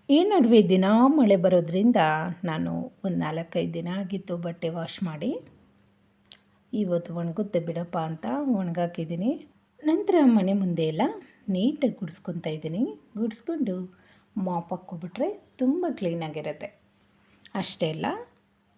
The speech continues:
ಮನೆ ಮುಖ್ಯದ್ವಾರ ತುಂಬ ಕಳೆ ಕಳೆಯಾಗಿದ್ರೇ ನಮ್ಮ ಮನೆಯಲ್ಲಿ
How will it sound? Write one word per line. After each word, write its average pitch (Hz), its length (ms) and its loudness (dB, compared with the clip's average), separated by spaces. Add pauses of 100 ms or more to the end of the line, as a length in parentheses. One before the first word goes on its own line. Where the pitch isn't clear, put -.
(760)
ಮನೆ 247 360 4
ಮುಖ್ಯದ್ವಾರ 233 680 4 (1600)
ತುಂಬ 339 400 2 (640)
ಕಳೆ 165 240 -2
ಕಳೆಯಾಗಿದ್ರೇ 165 840 -2 (680)
ನಮ್ಮ 160 360 -4
ಮನೆಯಲ್ಲಿ 160 640 -8